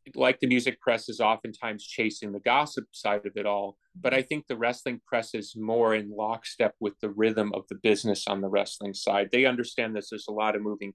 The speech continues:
pieces. Rock journalists tend to be a little bit more living in the clouds about the reality of the business.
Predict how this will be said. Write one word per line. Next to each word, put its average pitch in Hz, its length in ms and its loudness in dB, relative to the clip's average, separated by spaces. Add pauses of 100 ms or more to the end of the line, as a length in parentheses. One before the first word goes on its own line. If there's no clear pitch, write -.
pieces. - 460 -10 (400)
Rock 151 380 4
journalists 151 500 0 (100)
tend 131 260 -4
to 113 180 -4
be 107 140 -2
a 101 60 2
little 135 460 2
bit 147 260 0
more 113 680 -2
living 110 320 -6
in 107 80 -4
the 101 120 -10
clouds 107 540 2
about 104 300 -2
the 104 80 -8
reality 104 640 -2
of 101 120 -20
the - 200 -10
business. - 640 -18